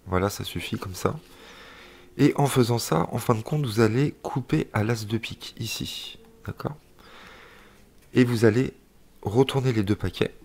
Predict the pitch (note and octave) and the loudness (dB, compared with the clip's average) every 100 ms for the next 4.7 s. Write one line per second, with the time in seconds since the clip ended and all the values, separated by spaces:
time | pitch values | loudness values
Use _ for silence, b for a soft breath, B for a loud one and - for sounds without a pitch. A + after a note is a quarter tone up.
0 | - B2 G#2+ A2+ A2 B2+ - A2 G#2+ G#2+ | -6 -2 4 4 4 2 2 0 0 -2
1 | G2+ C3 D3 - G#2+ - C3 C3 - A2 | 2 0 0 -2 -2 0 -4 -2 -2 0
2 | G#2 G#2 B2 - A2 G#2+ G2+ G2 - G2 | 0 0 -2 -2 -4 -2 -2 -4 -2 -4
3 | - B2 C3 - - - A#2 B2+ A#2+ G#2 | 0 0 0 -4 -14 -4 0 2 2 2
4 | G#2+ A#2+ G#2+ A2 G#2 - | 0 -2 -4 -2 -2 -4